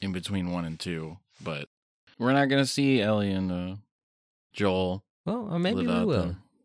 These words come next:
Speaker 2: You know?
Speaker 1: Yeah, maybe we will.
Speaker 2: Maybe,
Speaker 1: I don't
Speaker 2: maybe
Speaker 1: know.
Speaker 2: season two, they'll explore more of that.
Speaker 1: Yeah, maybe. We'll see. Um, so, yeah, then, uh, Joel's just plowing
Speaker 2: Yeah, they,
Speaker 1: these,
Speaker 2: they
Speaker 1: uh,
Speaker 2: kind of, like, he's framed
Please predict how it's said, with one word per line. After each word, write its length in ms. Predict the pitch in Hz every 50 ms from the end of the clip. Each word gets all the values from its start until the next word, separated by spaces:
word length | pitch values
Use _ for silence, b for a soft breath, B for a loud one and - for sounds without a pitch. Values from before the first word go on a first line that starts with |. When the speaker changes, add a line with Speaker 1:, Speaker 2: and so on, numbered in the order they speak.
| _ _ _ _ _ _ _ _ _ -
Speaker 2:
You 80 | - -
know? 100 | 98 110
Speaker 1:
Yeah, 60 | 131
maybe 180 | 123 127 135 147
we 60 | 151
will. 60 | 151
Speaker 2:
Maybe, 140 | - - 107
Speaker 1:
I 40 | 113
don't 80 | 131 147
Speaker 2:
maybe 200 | 127 123 117 123
Speaker 1:
know. 40 | 131
Speaker 2:
season 440 | 131 - - 120 123 120 120 117 113
two, 360 | 113 - - 120 117 117 113 104
they'll 340 | 101 98 95 95 95 90
explore 600 | - - 92 - - - - - 98 92 90 87 82
more 240 | 82 80 78 78 78
of 100 | 82 -
that. 260 | - - - - - _ _ b b b
Speaker 1:
Yeah, 120 | - 240 220
maybe. 220 | 170 165 170 160
We'll 160 | 135 131 139 151
see. 240 | - - 98 101 101 - _ _ _ _ -
Um, 460 | 95 95 92 92 92 90 90 92 92 - _ _ _ _ _ _ _ _ _ _ _ _ _ _ _
so, 140 | - - 135
yeah, 220 | 139 147 160 143
then, 400 | 110 117 120 123 120 120 117 113 - _ _ _ _ _ _ _ _ -
uh, 400 | - 87 87 87 87 85 85 90 95 - _ _ -
Joel's 540 | - 95 98 98 98 98 98 95 - - - - _ _ _ _ _ _
just 260 | - - 113 101 - - _ _ _ _ _ -
plowing 760 | - - 139 139 135 135 127 117 110 107 95 85 82 - - _ _ _ _ _ _ _ _ _ _ _ _ -
Speaker 2:
Yeah, 160 | 104 127 131
they, 140 | 120 117 117
Speaker 1:
these, 60 | 110
Speaker 2:
they 260 | - 87 85 - 113 110
Speaker 1:
uh, 40 |
Speaker 2:
kind 220 | - - 151 170 180
of, 160 | 139 104 - _ _ _ _ _ -
like, 280 | 107 110 104 92 -
he's 240 | - - 135 147 -
framed 920 | - - - - - - 101 104 113 117 110 101 95 92 90 87 90 -